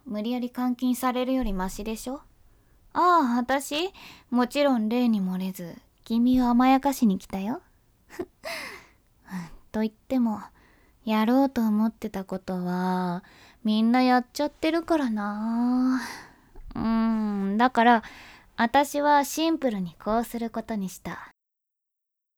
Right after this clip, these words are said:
はい。ぎゅー。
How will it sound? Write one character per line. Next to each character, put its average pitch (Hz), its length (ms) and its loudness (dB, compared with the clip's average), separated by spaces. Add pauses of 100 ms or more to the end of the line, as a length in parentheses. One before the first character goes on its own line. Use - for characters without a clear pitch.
(600)
は - 240 -2
い。 285 100 -2 (640)
ぎ 247 180 10
ゅ 233 840 4
ー。 - 80 -4